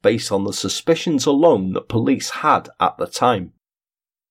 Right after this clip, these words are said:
Farquhar and McNamara's instincts told them that Barton had murdered his stepdaughter Keely, most likely having waylaid her that Saturday morning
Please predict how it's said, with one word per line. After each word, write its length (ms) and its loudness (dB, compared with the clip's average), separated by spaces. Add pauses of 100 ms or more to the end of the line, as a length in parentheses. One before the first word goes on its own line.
(180)
Farquhar 680 6
and 120 8
McNamara's 720 6
instincts 600 4
told 380 8
them 160 2
that 180 -2
Barton 460 0
had 180 -2
murdered 500 6
his 160 -2
stepdaughter 720 2
Keely, 720 -2
most 400 4
likely 460 2
having 460 -2
waylaid 520 6
her 80 4
that 220 -2
Saturday 500 0
morning 640 4